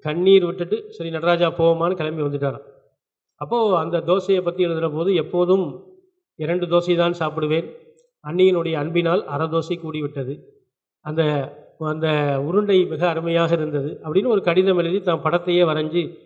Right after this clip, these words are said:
ஒரு கார்டு அப்படி போட்டுறாங்க. அப்போ அந்த மரப்பாலத்துல உட்கார்ந்து இவங்கெல்லாம்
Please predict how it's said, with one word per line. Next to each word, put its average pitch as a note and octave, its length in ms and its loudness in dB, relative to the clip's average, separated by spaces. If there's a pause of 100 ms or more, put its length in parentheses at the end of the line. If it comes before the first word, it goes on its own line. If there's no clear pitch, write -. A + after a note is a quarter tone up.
(100)
ஒரு D3+ 120 -4
கார்டு D3+ 300 -2 (440)
அப்படி D#3 140 -6
போட்டுறாங்க. D#3 500 2 (320)
அப்போ A3 200 0
அந்த F#3+ 140 0
மரப்பாலத்துல G3 800 0
உட்கார்ந்து G3 400 0
இவங்கெல்லாம் F3+ 380 0